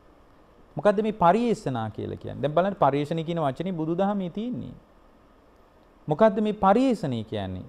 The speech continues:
පරියේෂණය කියන්නේ හොයනවා කියන එකයි. පරිේශන කියන්නේ මොකද්ද? හොයනවා කියන එකයි. මිනිස්සු ලෝකයට ගිහින් හොයන්නේ මොනවද?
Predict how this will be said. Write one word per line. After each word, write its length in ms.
පරියේෂණය 840
කියන්නේ 680
හොයනවා 800
කියන 280
එකයි. 260
පරිේශන 360
කියන්නේ 220
මොකද්ද? 360
හොයනවා 760
කියන 260
එකයි. 260
මිනිස්සු 360
ලෝකයට 680
ගිහින් 500
හොයන්නේ 540
මොනවද? 580